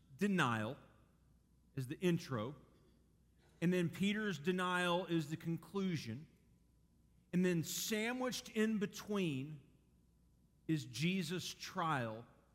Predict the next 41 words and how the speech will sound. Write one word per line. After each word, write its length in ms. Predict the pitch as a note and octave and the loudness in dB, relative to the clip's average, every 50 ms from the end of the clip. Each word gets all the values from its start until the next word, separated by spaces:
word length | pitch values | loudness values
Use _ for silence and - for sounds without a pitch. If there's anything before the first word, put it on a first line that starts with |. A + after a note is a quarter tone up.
| _ _ | _ _
with 120 | D3+ C3 - | -18 -10 -8
the 80 | C#3 | -8
high 300 | A#2+ - D3 D3+ D#3 D#3+ | -8 -2 0 0 2 2
priest 680 | D#3+ - - - D#3+ D3+ D3 D3 C3 - - - - - - - - _ _ _ - - | 0 -4 -4 -2 0 0 0 0 -2 -6 -10 -14 -16 -18 -20 -20 -20 _ _ _ -4 -2
Caiaphas. 260 | C#3 A#2+ A#2 G2+ F#2 - - - - - - - - - _ _ _ _ _ _ _ _ _ _ _ _ _ _ _ _ _ _ _ _ | 0 0 0 0 -4 -6 -12 -20 -20 -20 -20 -20 -20 -20 _ _ _ _ _ _ _ _ _ _ _ _ _ _ _ _ _ _ _ _
So 80 | - F3 | 0 4
we're 60 | G3+ | 4
gonna 100 | G#3+ G#3+ | 4 4
pick 240 | F3+ - G3+ F#3+ G3+ | 6 4 4 6 6
up, 180 | G3 F#3 F#3 - - - - - - D#3+ | 4 2 2 -2 -6 -14 -20 -10 -4 -2
and, 100 | F3 F3+ E3+ | -2 0 2
and 120 | F#3+ F#3 | 2 4
we're 100 | F#3+ G#3+ | 4 4
gonna 120 | A#3+ B3 A#3 | 4 2 2
do 140 | G3+ A#3 | 2 0
this 180 | G#3+ A#3 A#3 - | 0 0 0 0
one 100 | A3 G#3+ | 0 2
a 40 | F#3+ | 2
little 380 | F3 F3 F3+ F#3 G#3 A#3+ B3+ | 2 2 2 0 0 0 0
bit 260 | A#3 F#3 F#3 F3 D#3+ C3 | 0 0 -2 -2 0 0
different 320 | D#3 D3+ D3 E3+ E3+ D#3 | 0 0 0 -2 -4 -4
because 220 | E3 - E3+ D#3 | 0 0 2 0
all 240 | G3+ F#3 F#3+ A3 A#3 | 2 0 0 2 0
of 80 | A#3+ A3 | 0 0
these 140 | A#3 G#3+ - | -2 -4 -2
sandwiches, 480 | - G#3+ G3+ G#3 G3+ G3 - E3+ E3+ | 0 0 0 0 0 -2 -2 0 0
we 120 | F3 F#3 F3+ | 0 0 0
started 260 | - G#3 F#3+ F#3 F3+ | 2 2 2 4 2
with 100 | E3 D#3+ | 2 0
the 80 | E3 | 0
middle 380 | C#3 C3 C3+ D#3+ G3 G#3 G#3 G#3+ - | 0 2 4 4 4 4 2 2 0
of 200 | F#3+ G#3 F#3+ F3+ | -2 -2 0 -2
them. 200 | A#3+ B3+ A3+ F#3+ - - - - _ - _ - - | -4 -4 -6 -10 -16 -18 -20 -20 _ -20 _ -8 0
We're 100 | D#3 F3+ | 2 2
gonna 140 | G3+ A3+ G#3+ F#3 | 2 2 0 -2
start 340 | - - G#3+ G3 G#3 G3+ - - - - - - - _ _ - | 0 0 2 2 2 0 -2 -8 -18 -20 -20 -20 -20 _ _ -2
with 120 | F3 F3 | 0 0
the 140 | F#3 F#3 - | 0 -2 2
outside 560 | D3+ F3 F3 F3 F3 - - D3+ A2 G2 E2+ - - - - _ _ _ _ _ _ | 2 2 2 2 0 -4 -2 -2 -2 -2 -4 -10 -16 -20 -20 _ _ _ _ _ _
of 240 | D3 C3+ B2 A2 G#2+ G#2+ | -2 -2 -2 -2 -4 -4
them 140 | G2 E2+ | -4 -4